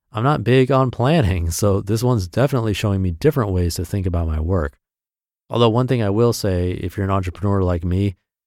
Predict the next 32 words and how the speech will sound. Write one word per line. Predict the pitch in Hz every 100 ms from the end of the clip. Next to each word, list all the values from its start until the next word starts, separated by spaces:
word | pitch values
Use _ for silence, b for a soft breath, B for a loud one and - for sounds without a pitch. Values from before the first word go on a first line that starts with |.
| _ _ -
company | 123 170 139
culture | 143 131 131 123 -
is | 131 135 95
you, | 87 95 165 101 98 95
so | - 101
it | 92
begins | 95 117 131 101
with | 98
yourself, | 87 80 - 101 80 76 - _ _ _ _ -
as | 156 98
many | 95 82
things | 82 78 73
do. | 78 85 - _ _ _ _ _ _ _ -
But | 117
in | 135
either | 131 113
case, | 117 110 - - _ _
think | 143 143
about | 143 139 135
your | 127 131
own | 120 127 117
work-life | 127 123 123 117
balance | 120 117 123 120
on | 120
this | 117
Friday | - 113 117 117
as | 107
we | 107
head | 110
into | 117 113 113
the |
weekend. | 110 117 117 117